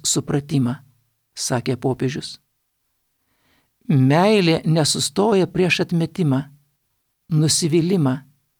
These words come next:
netgi nedėkingumą. Jėzus žino savo valandą, tačiau ta valanda jo neužklumpa,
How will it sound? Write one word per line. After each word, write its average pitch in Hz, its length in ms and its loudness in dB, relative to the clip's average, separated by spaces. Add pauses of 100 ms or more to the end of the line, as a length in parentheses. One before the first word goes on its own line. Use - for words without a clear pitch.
(320)
netgi 151 600 0 (300)
nedėkingumą. 143 880 0 (2000)
Jėzus 165 640 2 (120)
žino 175 420 2
savo 170 320 0
valandą, 139 520 0 (1000)
tačiau 175 420 2 (240)
ta 190 100 2
valanda 147 640 2
jo 175 260 0
neužklumpa, 180 880 -2